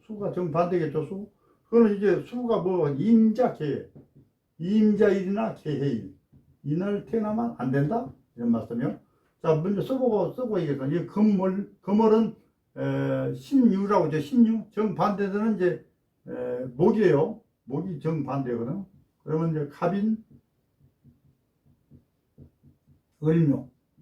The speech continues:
이렇게 되겠죠? 이렇게. 그 다음에 또, 에, 해자는 수월이에요.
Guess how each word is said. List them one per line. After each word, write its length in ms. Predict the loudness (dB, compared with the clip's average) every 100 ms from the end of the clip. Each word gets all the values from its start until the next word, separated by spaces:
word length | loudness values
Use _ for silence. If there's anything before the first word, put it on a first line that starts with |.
| -12
이렇게 180 | -6 -6
되겠죠? 360 | -6 -10 -12 _ _ _ _ _ -16
이렇게. 360 | -6 -4 -4 -4
그 80 |
다음에 340 | 2 2 2 0
또, 340 | -4 -4 -8 _ _ _ _
에, 60 | -4
해자는 960 | -2 2 4 6 4 2 -2 -6 -8 -8
수월이에요. 800 | -10 -6 0 0 2 -2 -2